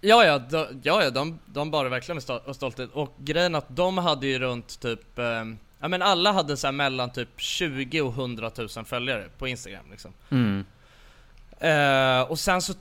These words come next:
Speaker 1: tror jag egentligen kanske, alltså, jag tror att alla de hade, alltså, det, det var ju någon slags, alltså, influencerlivet var ju en side hustle för alla dem, liksom. Det var, alltså, de jag pratade med verkade vara väldigt drivna och liksom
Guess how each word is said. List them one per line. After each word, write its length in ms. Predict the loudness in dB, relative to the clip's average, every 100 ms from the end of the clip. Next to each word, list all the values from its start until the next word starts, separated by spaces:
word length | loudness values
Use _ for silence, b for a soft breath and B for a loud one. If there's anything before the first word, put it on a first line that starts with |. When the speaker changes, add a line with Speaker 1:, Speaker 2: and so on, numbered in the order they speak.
| -10
Speaker 1:
tror 420 | -4 -2 -2 -2 2
jag 140 | 2
egentligen 460 | 2 -2 -2 -6 -4
kanske, 440 | -2 -4 -6 -8
alltså, 160 | -4 -4
jag 100 | -2
tror 120 | -4
att 100 | -2
alla 280 | 0 0 2
de 180 | 0
hade, 760 | -2 -10 -6 -2 -2 0 0 0
alltså, 200 | -2 -2
det, 180 | -2 -2 -4 -10
det 80 | -4
var 160 | 0
ju 60 | 2
någon 140 | 0
slags, 300 | -4 -6 -6
alltså, 160 | -8 -6
influencerlivet 800 | -8 -6 -6 -4 -4 -2 -2 -2
var 100 | -2
ju 60 | -2
en 80 |
side 340 | -2 0 0 0
hustle 420 | -8 -12 -12 -12
för 400 | -6 -4 -4 -8
alla 240 | -8 -6 -6
dem, 220 | -10 -14
liksom. 300 | -16 -16 -18 -4
Det 160 | -2
var, 100 | 0
alltså, 220 | -2 -2 -4 -6 -12 B B
de 260 | -2 0 2
jag 160 | 2
pratade 320 | 2 0 0 -4
med 120 | 0
verkade 260 | -2 -2 -2
vara 160 | -2
väldigt 240 | -2 -6 -8
drivna 560 | -6 -6 -6 -6 -6
och 200 | -6 -6
liksom 480 | -8 -10 -8 -8 -10